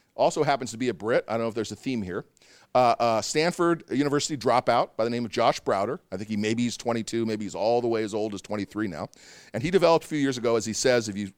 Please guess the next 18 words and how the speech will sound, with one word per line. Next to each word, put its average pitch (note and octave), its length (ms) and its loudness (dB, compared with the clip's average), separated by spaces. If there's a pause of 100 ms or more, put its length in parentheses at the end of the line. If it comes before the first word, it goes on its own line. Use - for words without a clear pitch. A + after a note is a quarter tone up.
watch A2+ 180 0
this G#2 160 -8
YouTube B2 260 0
video, F2+ 340 -4 (680)
he C#3+ 80 -8
says D3 180 4
his B2 100 -6
parents A3+ 380 0
got E3+ 160 4
upset - 540 0 (180)
because B2+ 320 -2
he C#3+ 80 -2
had C3 140 0
accumulated D3+ 460 2
all B2+ 100 2
these A#2+ 120 -6
parking C3 380 -2
tickets. - 460 -16